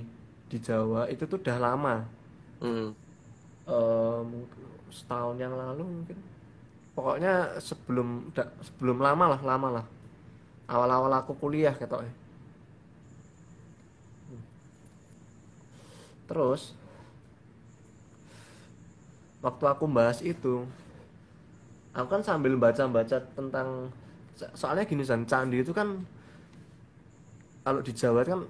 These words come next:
Speaker 1: berhubungan erat banget sama Hindu Buddha ya.
Speaker 2: Iya.
Speaker 1: Tak baca ulang bukunya, walaupun belum selesai. Paling ya baru dua per tiga lah aku baca.
Speaker 2: Hmm.
Speaker 1: Tak baca ulang dan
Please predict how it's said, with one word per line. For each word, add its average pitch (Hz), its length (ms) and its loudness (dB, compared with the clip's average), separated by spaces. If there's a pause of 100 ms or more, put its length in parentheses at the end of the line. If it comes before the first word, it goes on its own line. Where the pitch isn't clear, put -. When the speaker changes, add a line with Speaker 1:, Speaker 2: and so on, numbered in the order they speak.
Speaker 1:
berhubungan 127 520 -2
erat 143 280 0
banget 170 280 2
sama 123 400 0
Hindu 117 280 -2
Buddha 117 340 -2
ya. 110 120 0 (500)
Speaker 2:
Iya. 113 220 2 (1800)
Speaker 1:
Tak - 140 -6
baca 127 320 2
ulang 139 400 2
bukunya, 117 460 -6
walaupun 120 400 2
belum 127 240 -2
selesai. 120 480 0 (560)
Paling - 240 -8 (140)
ya 147 200 -2
baru 123 420 -4 (120)
dua 117 180 2
per - 180 -2
tiga 127 340 -2
lah 117 140 -2 (160)
aku - 220 -12
baca. 113 300 -4 (680)
Speaker 2:
Hmm. 113 220 -4
Speaker 1:
Tak - 140 -8
baca 120 320 -2
ulang 147 240 0
dan 156 240 -2